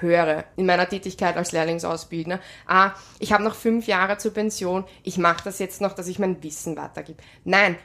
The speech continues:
stopp, das muss aufhören. Das muss unbedingt aufhören. Es muss einer sein, der was mit den Jugendlichen kann, der was eine Verbindung zu denen hat.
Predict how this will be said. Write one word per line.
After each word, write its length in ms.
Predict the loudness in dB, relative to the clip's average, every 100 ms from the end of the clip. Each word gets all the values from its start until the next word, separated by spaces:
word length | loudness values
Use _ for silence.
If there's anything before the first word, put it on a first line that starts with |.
| -12
stopp, 440 | -4 0 0 -4 -4
das 260 | -4 -2
muss 140 | -4 -2
aufhören. 440 | -2 -2 -6 -8 _ _ -2
Das 280 | 0 0
muss 140 | -6 -2
unbedingt 560 | 0 0 0 -4 -2
aufhören. 360 | 0 0 0 -4
Es 220 | -4 0
muss 400 | 4 4 2 -2 4
einer 260 | 4 4
sein, 320 | 0 -4 -2
der 120 | 0 0
was 180 | 0
mit 120 | -2 -4
den 80 |
Jugendlichen 540 | -4 -2 -2 -2 -8 -6
kann, 280 | -2 -2 -2 -6 2
der 140 | 4
was 120 | 4
eine 140 | 0 0
Verbindung 500 | -2 2 4 4 2
zu 120 | -2
denen 320 | -2 -4 -4
hat. 140 | -8